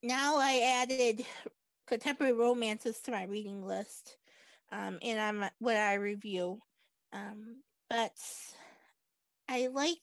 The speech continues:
the, I like the way Michelle McQueen does it because it's not too detailed. It's a clean, wholesome, ri-, um, wholesome romance. It's not too explicit. It's not, um,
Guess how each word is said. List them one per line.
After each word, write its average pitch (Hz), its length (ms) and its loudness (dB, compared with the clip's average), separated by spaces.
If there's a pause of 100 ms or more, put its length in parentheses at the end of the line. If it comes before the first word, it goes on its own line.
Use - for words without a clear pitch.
the, 294 220 2 (180)
I 233 200 0
like 285 300 0 (100)
the 320 140 -4
way 302 200 2
Michelle 285 420 0
McQueen 285 420 -6
does 269 220 -2
it 269 200 -2
because - 520 -2 (500)
it's 233 240 -4
not 262 340 0 (180)
too 277 380 -4
detailed. 226 600 -6
It's - 280 -10
a 240 60 2
clean, 311 560 -4
wholesome, 247 760 0
ri-, 233 220 -6 (120)
um, 214 360 -4 (120)
wholesome 226 640 -4
romance. 208 720 -6 (460)
It's 208 300 -8
not 254 440 0
too 277 540 -2
explicit. 233 760 0
It's 226 600 0
not, 214 300 -4 (640)
um, 190 580 -8